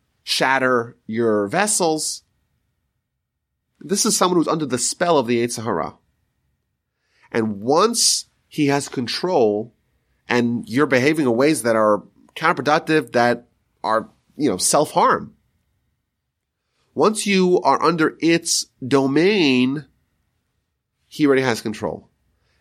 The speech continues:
And one thing will lead to the next, and eventually you'll do idolatry, which is the ultimate goal.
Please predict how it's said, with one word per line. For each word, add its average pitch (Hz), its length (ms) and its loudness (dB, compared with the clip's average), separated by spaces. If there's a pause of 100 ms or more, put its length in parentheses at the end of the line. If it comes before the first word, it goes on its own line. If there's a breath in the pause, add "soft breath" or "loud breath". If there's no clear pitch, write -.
(120)
And 113 300 -2
one 147 240 2
thing 156 220 -4
will 113 140 -2
lead 123 180 0
to 143 80 -16
the 147 80 -6
next, 185 640 -2 (1120)
and 120 160 2
eventually 123 340 0
you'll 110 100 2
do 104 160 0
idolatry, 101 420 -2
which 104 180 -4
is 107 140 -6
the 110 160 0
ultimate 104 340 -2
goal. - 300 -6